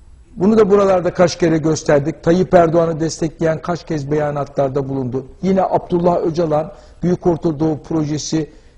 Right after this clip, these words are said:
konusunda Tayyip Erdoğan'ı desteklediğini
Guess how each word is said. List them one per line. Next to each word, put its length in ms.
konusunda 840
Tayyip 300
Erdoğan'ı 480
desteklediğini 840